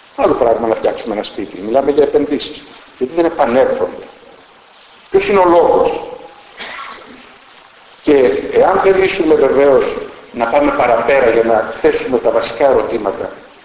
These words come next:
γιατί συμβαίνει εσείς εδώ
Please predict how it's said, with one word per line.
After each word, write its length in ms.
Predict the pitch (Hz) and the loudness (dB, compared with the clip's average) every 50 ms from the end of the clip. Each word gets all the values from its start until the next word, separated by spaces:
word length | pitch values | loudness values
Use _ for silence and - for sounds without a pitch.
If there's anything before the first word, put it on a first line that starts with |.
| - - - - - - - - - - - - - - - - - - - | -20 -20 -20 -20 -20 -20 -20 -20 -20 -20 -20 -20 -20 -20 -20 -20 -20 -20 -20
γιατί 440 | 127 127 151 175 175 175 175 151 120 | -14 -4 -2 -2 -2 0 -2 -2 -2
συμβαίνει 920 | - - - 170 156 139 139 160 165 160 156 143 123 113 - - - - - - - - - - - - | -2 -2 -2 -4 -4 -2 0 0 0 2 2 0 0 -2 -4 -4 -8 -10 -12 -14 -16 -20 -20 -20 -10 -4
εσείς 440 | 147 147 - - 190 165 - - | -2 -2 0 0 -2 -2 0 2
εδώ 640 | 160 139 - - 151 143 127 - - - - - - | 2 2 2 4 2 4 4 2 0 0 -2 -6 -8